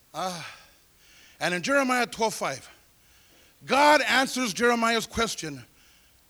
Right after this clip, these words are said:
with another question. God addresses Jeremiah's complaint with his own complaint. Stay with me now. Here's the brunt of the sermon. This is it. Here, here, here. This is gonna get good, I think. Uh,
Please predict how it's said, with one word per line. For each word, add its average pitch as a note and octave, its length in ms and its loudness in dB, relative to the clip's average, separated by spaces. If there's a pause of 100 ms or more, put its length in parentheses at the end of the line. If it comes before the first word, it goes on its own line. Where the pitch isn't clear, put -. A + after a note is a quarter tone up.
(220)
with D#3 160 -4
another E3+ 240 0
question. - 400 -14 (1200)
God D#4 560 4 (640)
addresses A3 500 2
Jeremiah's C4 420 4
complaint B3 480 -4 (480)
with D#3+ 140 -6
his E3 180 -6
own G3+ 220 -8
complaint. B2+ 500 -14 (1080)
Stay - 220 -14
with F3 200 -6
me D3 80 -12
now. C#3 80 -10
Here's D3 160 -10
the C#3 80 -14
brunt E3 160 -8
of E3 60 -10
the D#3 60 -12
sermon. C3 300 -14 (720)
This F3+ 320 -6
is E3 220 -10
it. D#3 160 -6
Here, G3 300 -2
here, F#3+ 180 -2
here. F#3 80 -2
This F3+ 120 -6
is F3 60 -8
gonna F#3+ 160 -6
get F#3 200 -4
good, F#3 160 -2
I G3+ 100 2
think. B2+ 220 -10 (920)
Uh, F3 300 -6